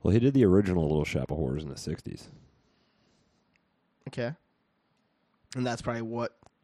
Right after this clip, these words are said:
Speaker 1: And apparently they shot it in two days and one night.
Speaker 2: Excuse me?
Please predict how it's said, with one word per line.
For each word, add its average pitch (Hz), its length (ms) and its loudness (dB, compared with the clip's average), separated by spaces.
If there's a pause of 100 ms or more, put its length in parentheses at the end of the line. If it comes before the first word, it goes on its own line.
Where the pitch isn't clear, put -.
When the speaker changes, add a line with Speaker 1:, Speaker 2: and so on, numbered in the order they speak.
(140)
Speaker 1:
And 92 120 -2
apparently 110 340 4
they 98 80 6
shot 101 280 2
it 95 80 0
in 90 80 -6
two 101 140 2
days 90 220 6
and 76 100 -2
one 80 200 -2
night. 73 240 -2 (1700)
Speaker 2:
Excuse 120 440 -12
me? 156 200 -8